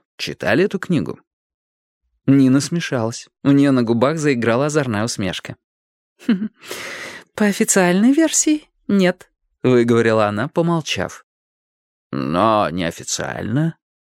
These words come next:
"Ну, скажем так, одним глазком подглядела".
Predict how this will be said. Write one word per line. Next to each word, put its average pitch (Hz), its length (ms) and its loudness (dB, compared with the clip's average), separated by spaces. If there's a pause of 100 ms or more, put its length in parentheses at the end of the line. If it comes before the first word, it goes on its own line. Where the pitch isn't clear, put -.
(300)
"Ну, 349 340 2
скажем 311 520 0
так, - 320 -2 (480)
одним 330 320 4
глазком 262 540 2
подглядела". 196 840 -2